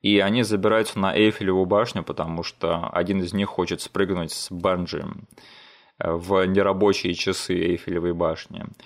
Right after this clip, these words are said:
Но тут они видят, что там женщина собралась спрыгнуть с нее и совершить самоубийство.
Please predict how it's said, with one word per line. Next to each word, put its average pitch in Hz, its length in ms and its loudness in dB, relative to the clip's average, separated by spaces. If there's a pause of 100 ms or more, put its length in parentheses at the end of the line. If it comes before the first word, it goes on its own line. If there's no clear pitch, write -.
(260)
Но 110 80 0
тут 151 180 4
они 113 200 2
видят, 135 240 4
что - 160 -2
там 92 260 0
женщина 101 380 -2
собралась 87 600 0 (260)
спрыгнуть 113 500 -2
с - 140 -10
нее 85 360 -4 (440)
и 90 520 2
совершить 90 400 -4
самоубийство. 87 920 -6